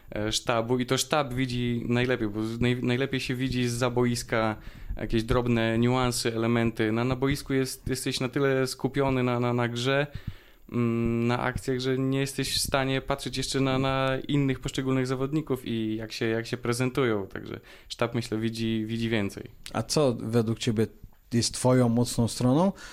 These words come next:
Speaker 2: A jak obserwowałeś przez te chociażby ostatnie sezony, co jest mocną stroną Kuby Hawryluka?
Speaker 1: Nigdy nie starałem się porównywać, y, do innych. Zawsze gdzieś tam, e, patrzę na, na siebie, na siebie z przeszłości,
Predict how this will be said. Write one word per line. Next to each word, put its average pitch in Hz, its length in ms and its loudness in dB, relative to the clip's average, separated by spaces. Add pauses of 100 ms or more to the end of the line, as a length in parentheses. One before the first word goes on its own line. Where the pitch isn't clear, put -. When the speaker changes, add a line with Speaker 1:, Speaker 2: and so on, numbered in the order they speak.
(440)
Speaker 2:
A 120 80 2
jak 135 200 2
obserwowałeś 120 640 4
przez - 220 -2
te 110 140 2
chociażby 110 420 0
ostatnie 104 380 -2
sezony, 107 400 0
co - 140 -6
jest - 100 -8
mocną 101 300 -4
stroną 95 360 -2
Kuby 82 300 -4 (600)
Hawryluka? 85 600 0 (680)
Speaker 1:
Nigdy 165 340 2
nie 120 100 2
starałem 120 320 -2
się 120 120 -8
porównywać, 120 840 -2
y, 110 320 0
do 110 260 0
innych. 127 360 0
Zawsze 117 260 -6
gdzieś 110 160 -8
tam, 113 300 0
e, 107 440 -2 (180)
patrzę 120 540 0
na, 110 460 -2
na 110 160 -4
siebie, 117 540 0
na 107 80 -4
siebie 117 200 -4
z 117 60 -8
przeszłości, 123 880 0